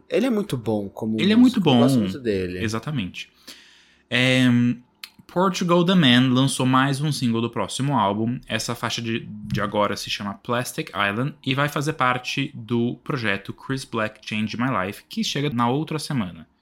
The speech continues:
Speaker 2: dia vinte e três de junho. Não é nessa. Enfim, o álbum é uma homenagem ao amigo e membro honorário da banda que faleceu em dois mil e dezenove.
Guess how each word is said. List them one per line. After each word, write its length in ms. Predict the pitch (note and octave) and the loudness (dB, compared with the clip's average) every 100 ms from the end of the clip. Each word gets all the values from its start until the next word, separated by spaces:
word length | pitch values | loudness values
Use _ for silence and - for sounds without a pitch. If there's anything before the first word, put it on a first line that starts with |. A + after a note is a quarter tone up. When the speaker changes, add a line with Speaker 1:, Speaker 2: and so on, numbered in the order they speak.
| _ | _
Speaker 2:
dia 100 | G#2+ | -4
vinte 180 | G#2 B2+ | -2 -2
e 60 | - | 0
três 220 | A#2 A2 | 0 0
de 80 | G2+ | -4
junho. 280 | F#2+ D2+ - _ _ F#2 | -8 -12 -18 _ _ -6
Não 120 | G#2 | -4
é 200 | G2+ - - | -4 -8 -14
nessa. 300 | E2+ - - _ _ | -16 -18 -20 _ _
Enfim, 300 | B2 - F#2 - - - - - | -10 -10 -14 -16 -16 -16 -10 0
o 80 | |
álbum 320 | C3 D3+ D#3 E3 | 4 4 2 0
é 80 | |
uma 100 | C#3 | 2
homenagem 380 | C#3+ C#3 A#2+ A2+ | 2 2 2 2
ao 80 | B2+ | 0
amigo 420 | C#3+ B2+ C3 C#3 | 2 2 2 -2
e 80 | C#3 | 0
membro 380 | C3 B2 A#2+ A#2+ | 2 2 0 -2
honorário 540 | B2+ C#3+ G3 D#3 G#2+ A#2 | -2 0 2 2 0 -2
da 100 | D#3 | -2
banda 380 | C#3+ C3 D3 | 0 0 0
que 180 | D#3 - | -4 -8
faleceu 680 | F3 D#3 F3+ - B2 A#2+ C#3+ _ _ _ _ | -6 -4 -4 -2 -2 -2 -4 _ _ _ _
em 80 | - | -4
dois 160 | D#3 C#3 | -2 0
mil 100 | B2+ | 0
e 20 | |
dezenove. 500 | B2 C3 F2 F2 | 0 0 -2 -6